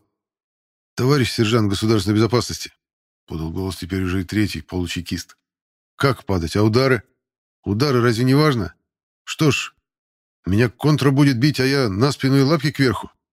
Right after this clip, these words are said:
Не по-советски это. Вот он, кстати, выглядел сто процентов как идеальный разведчик. Никакая внешность. Реально.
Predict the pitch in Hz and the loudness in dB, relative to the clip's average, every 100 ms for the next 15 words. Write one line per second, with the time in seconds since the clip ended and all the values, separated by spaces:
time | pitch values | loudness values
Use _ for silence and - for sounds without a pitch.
0 | _ _ 101 107 131 - 151 139 117 - | _ _ -2 0 -2 -2 0 0 0 -2
1 | 135 123 - _ _ _ _ _ _ _ | -2 -4 -8 _ _ _ _ _ _ _
2 | 85 82 85 123 117 - 95 87 98 120 | -12 -10 -6 -6 -6 -8 -8 -6 -4 -2
3 | 107 98 98 92 - 113 - 104 107 90 | -2 -2 -4 -6 -8 -6 -4 -4 -4 -8
4 | 80 - - 90 95 87 82 85 82 85 | -8 -10 -6 -4 -2 -2 -2 -4 -4 -6
5 | - - _ _ _ _ _ - 113 123 | -8 -14 _ _ _ _ _ -4 -2 0
6 | 127 117 92 82 82 78 - - - _ | -2 0 0 -2 -4 -6 -10 -18 -20 _
7 | _ _ 92 87 101 85 | _ _ -2 0 0 -2